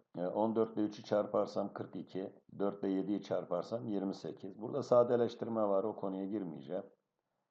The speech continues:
Yani kırk ikiyi yediye bölersek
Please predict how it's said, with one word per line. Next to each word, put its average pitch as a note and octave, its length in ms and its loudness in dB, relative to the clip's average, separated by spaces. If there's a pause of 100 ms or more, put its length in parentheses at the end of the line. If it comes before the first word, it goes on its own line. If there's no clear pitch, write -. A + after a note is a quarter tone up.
(160)
Yani F#2 360 4 (840)
kırk A2+ 220 -2
ikiyi G#2 380 0
yediye G2+ 400 2
bölersek F2 680 -2